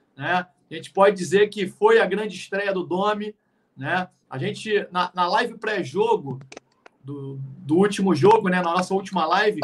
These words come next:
a gente colocou ainda, será que vai ser a estreia do Domi? Muitos falaram, pô, você tá louco? Estreia do Domi? O Domi já estreou há muito tempo. Não, a estreia real, e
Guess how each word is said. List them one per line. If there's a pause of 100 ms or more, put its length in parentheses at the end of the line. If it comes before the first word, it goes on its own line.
(240)
a
gente
colocou
ainda,
será
que
vai
ser
a
estreia
do
Domi? (280)
Muitos
falaram,
pô,
você
tá
louco?
Estreia
do
Domi?
O
Domi
já
estreou
há
muito
tempo.
Não,
a
estreia
real,
e